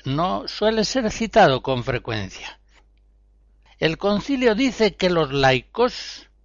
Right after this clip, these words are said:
deben coordinar sus fuerzas para sanear las estructuras y los ambientes del mundo cuando éstos inciten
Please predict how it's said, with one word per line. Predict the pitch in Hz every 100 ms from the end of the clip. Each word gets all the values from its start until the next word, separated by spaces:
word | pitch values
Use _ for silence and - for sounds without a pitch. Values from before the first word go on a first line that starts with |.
| _ -
deben | 151 247 247 233 214
coordinar | 175 185 185 180 175 160 170 185 262 247
sus | - 254 185
fuerzas | - 220 160 113 - 120 107 - - - - _ _ _
para | - 143 143
sanear | - 143 135 139 185 202
las | 180 -
estructuras | 220 - 185 180 - 196 202 -
y | 180
los | 156 -
ambientes | 143 143 175 175 156 147
del | 143 135
mundo | 135 139 143 196 208 - _ _ _ _ _ _ -
cuando | 147 147 143 147
éstos | 233 - - 202 196 - - -
inciten | - 151 143 135 - 202 - 170 170